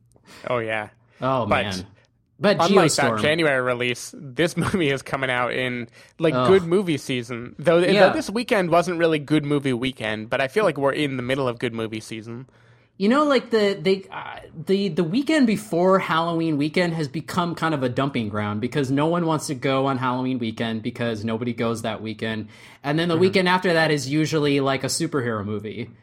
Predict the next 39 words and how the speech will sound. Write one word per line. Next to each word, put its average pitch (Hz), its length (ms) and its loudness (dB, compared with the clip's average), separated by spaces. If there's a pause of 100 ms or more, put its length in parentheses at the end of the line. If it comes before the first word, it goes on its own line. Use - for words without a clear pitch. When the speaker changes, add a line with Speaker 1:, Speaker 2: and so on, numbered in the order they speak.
(120)
Speaker 2:
So - 140 -2
nobody 156 300 2
Speaker 1:
Mm-hmm. 147 100 2
Speaker 2:
wants 147 240 0
to 147 100 -2
challenge 135 560 -2
it. 92 260 -6 (600)
Um, 139 380 2
Speaker 1:
Yeah. 123 40 0
Speaker 2:
so 117 140 -2
yeah, 180 220 4
like, 151 200 0
there's, 151 180 0
like, 151 140 -2
a 147 80 -2
shit - 380 -4
ton 151 200 -2
of 135 80 0
movies 131 380 0
all 117 280 -2
coming 117 300 -4
out 117 200 -2
on 110 100 -4
the 107 60 -6
same 107 520 -6
weekend. 113 480 -8 (1120)
I 110 140 -6
don't 135 140 2
know. 123 200 0
Speaker 1:
Mm. 110 200 -12
Speaker 2:
But, 120 260 -4
um, 113 400 -2 (320)
but, 156 100 0
you 165 100 -2
know, 180 580 2
fun 180 280 -2
fact 175 360 0
about 117 240 -4
Geostorm, 107 800 -2